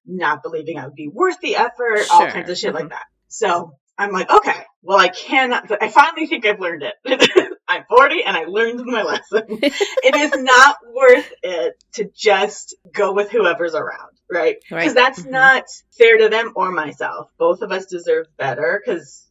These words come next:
Speaker 1: I'm obviously not that invested 'cause I
Speaker 2: Mm-hmm.
Speaker 1: didn't pick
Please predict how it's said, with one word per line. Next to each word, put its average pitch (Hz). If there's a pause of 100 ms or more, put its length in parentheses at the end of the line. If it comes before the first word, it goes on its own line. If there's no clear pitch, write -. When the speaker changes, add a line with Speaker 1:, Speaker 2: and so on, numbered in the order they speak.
Speaker 1:
I'm 165
obviously 185
not 170
that 160
invested 160 (260)
'cause 185
I 165
Speaker 2:
Mm-hmm. 160
Speaker 1:
didn't 180
pick 339